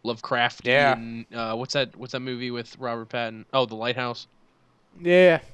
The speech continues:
Speaker 1: It,
Speaker 2: Yeah.
Speaker 1: it just, it was kinda funny. Not, not because it sounds anything like that, but it just,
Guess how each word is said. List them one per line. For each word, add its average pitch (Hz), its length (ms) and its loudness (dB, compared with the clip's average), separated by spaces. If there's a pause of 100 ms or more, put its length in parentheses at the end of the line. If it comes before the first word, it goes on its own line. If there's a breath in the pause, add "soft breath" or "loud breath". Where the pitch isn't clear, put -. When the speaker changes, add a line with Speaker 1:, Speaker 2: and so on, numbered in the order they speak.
(120)
Speaker 1:
It, 127 180 -2
Speaker 2:
Yeah. 151 100 4
Speaker 1:
it 180 40 2
just, 165 220 -4
it 202 120 2
was 95 100 0
kinda 135 220 2
funny. 113 300 -6
Not, 165 200 4
not 190 240 4
because 170 220 0
it 135 80 -6
sounds 117 380 -2
anything 131 320 -6
like 123 180 -6
that, 131 300 0
but 117 120 -6
it 113 100 -10
just, - 240 -8